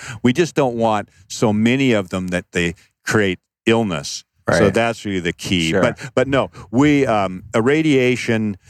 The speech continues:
Speaker 1: <laughs> like I was saying, they used to be like, "Oh no, we need that." Now irradiation in the, in the supplement industry is like verboten.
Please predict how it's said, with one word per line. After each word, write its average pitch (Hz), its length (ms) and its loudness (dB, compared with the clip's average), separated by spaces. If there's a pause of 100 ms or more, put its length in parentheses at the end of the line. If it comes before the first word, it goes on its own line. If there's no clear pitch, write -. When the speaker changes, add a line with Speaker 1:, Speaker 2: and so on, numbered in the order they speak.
(200)
Speaker 1:
<laughs> - 20 -4 (300)
like 110 240 0
I - 20 0
was 110 100 -2
saying, 110 380 -4 (240)
they 143 220 2
used 131 460 0
to 113 180 2 (180)
be 117 160 4
like, 107 180 2
"Oh 147 180 2
no, 160 260 0 (160)
we 135 100 -2
need 156 140 0
that." 139 180 0 (180)
Now 143 440 2
irradiation 113 640 0
in 85 140 -6
the, 82 160 -2
in 90 180 0
the 80 200 2 (240)
supplement 131 400 -2
industry 87 400 -2
is 90 240 -4
like 87 220 -2 (160)
verboten. 90 840 -2